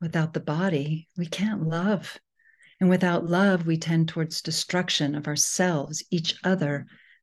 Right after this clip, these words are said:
particularly if they don't look like us, including all the other brilliant bodied species we share this planet with. So again, discovering the brilliance of our bodies,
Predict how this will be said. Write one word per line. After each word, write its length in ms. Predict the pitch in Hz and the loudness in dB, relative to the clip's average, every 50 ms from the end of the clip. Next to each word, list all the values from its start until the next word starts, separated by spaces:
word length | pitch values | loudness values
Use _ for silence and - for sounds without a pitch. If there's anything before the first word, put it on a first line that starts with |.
| _ | _
particularly 960 | - 202 - - - - - 254 262 - - 226 175 143 135 135 156 147 147 | -2 -2 -2 -2 -4 0 0 0 0 2 2 2 4 4 2 0 0 -2 -2
if 140 | 147 147 - | -4 -4 -2
they 140 | - 156 147 | -2 0 0
don't 240 | 147 147 143 147 156 | 0 0 0 0 0
look 220 | 160 160 160 - | 0 0 0 -2
like 260 | 160 147 147 135 - | -2 -2 -2 -4 -4
us, 400 | 151 143 143 143 - - - - - _ - _ _ _ _ _ _ | -4 -4 -4 -4 -6 -6 -8 -8 -10 _ -20 _ _ _ _ _ _
including 640 | - 180 180 - - 220 220 220 220 226 220 220 214 - - | 2 2 2 2 2 4 6 6 6 4 2 0 -4 -2 0
all 200 | 190 202 214 214 | 2 2 4 4
the 180 | 226 226 214 | 2 2 2
other 220 | 214 226 233 262 240 | 0 0 2 0 0
brilliant 600 | 160 127 - 160 151 156 156 156 151 151 151 160 | 0 0 -4 -2 0 2 2 2 2 0 -2 -4
bodied 360 | 156 151 147 147 156 151 143 | -4 -4 -2 -2 -2 -4 -4
species 680 | - - - 151 147 151 - - 160 151 151 151 151 - - - - - - _ | -4 -6 -4 -4 -2 -2 -2 0 0 0 -2 -2 -4 -4 -8 -10 -20 -20 -2 _
we 160 | 196 240 269 | 4 6 6
share 480 | - - - - - 180 190 240 247 | 6 4 2 4 4 4 6 6 6
this 220 | 220 - 143 - - | 4 4 2 0 -2
planet 480 | - - - 156 151 147 147 151 156 | -8 -6 -2 0 0 2 0 0 -2
with. 540 | - 160 160 156 151 151 151 - - - - - _ _ _ _ _ _ _ _ _ _ _ _ _ _ _ | -2 -2 -4 -2 -2 -4 -6 -10 -12 -16 -18 -20 _ _ _ _ _ _ _ _ _ _ _ _ _ _ _
So 340 | - - - - 208 208 202 | -10 -6 0 4 4 6 6
again, 680 | 202 196 208 214 214 220 196 170 170 170 175 170 160 - - _ _ _ | 4 4 4 4 4 6 6 4 4 2 2 -2 -6 -10 -18 _ _ _
discovering 840 | - 196 - - - - - 202 208 226 220 220 196 190 180 170 | 0 0 0 0 -2 0 2 2 2 4 4 2 4 4 4 4
the 100 | 160 160 | 2 2
brilliance 680 | 156 139 _ 165 160 160 180 190 202 208 208 196 202 - | 0 -4 _ 0 2 4 4 6 6 6 6 6 4 0
of 140 | 185 165 165 | -4 -4 -4
our 100 | 156 151 | -4 -4
bodies, 720 | 147 151 147 151 151 156 151 139 135 139 139 143 - | -4 -4 -4 -2 -2 -2 -2 -2 -4 -4 -4 -4 -6